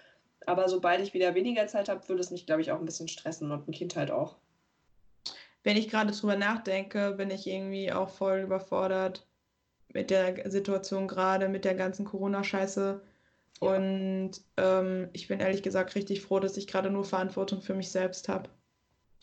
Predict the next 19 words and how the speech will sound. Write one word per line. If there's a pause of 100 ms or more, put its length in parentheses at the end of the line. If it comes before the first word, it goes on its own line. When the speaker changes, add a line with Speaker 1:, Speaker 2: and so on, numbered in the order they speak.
(400)
Speaker 1:
Ja,
ich
auch,
weil
ich
jetzt
auch, (760)
also
weil,
mir
tut
es
auch
für
die
Familien
so
leid. (420)
Ähm,